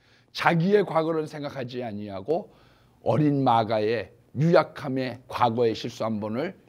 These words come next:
용인하지 못했던 것을 보고 착한 사람 바나바가 분개를 터뜨리게 됐죠. 그래서 교회가 분리가 되어졌습니다. 구부로 오늘날로 따지면 사이프러스 섬에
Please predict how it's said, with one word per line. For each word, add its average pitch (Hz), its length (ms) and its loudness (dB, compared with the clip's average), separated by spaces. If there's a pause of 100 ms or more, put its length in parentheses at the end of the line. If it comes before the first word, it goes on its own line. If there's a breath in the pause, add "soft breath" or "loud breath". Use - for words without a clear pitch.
(140)
용인하지 165 520 2
못했던 123 520 -4
것을 110 240 -6
보고 87 520 -8
착한 185 360 -8
사람 143 360 -4
바나바가 107 680 -4 (260 loud breath)
분개를 131 560 0
터뜨리게 120 400 -8
됐죠. - 380 -14 (500 loud breath)
그래서 147 460 4
교회가 120 640 0 (220)
분리가 147 400 2
되어졌습니다. 113 720 -6 (320 soft breath)
구부로 147 580 2 (380)
오늘날로 151 480 4
따지면 123 400 -4
사이프러스 151 640 -4
섬에 120 500 -6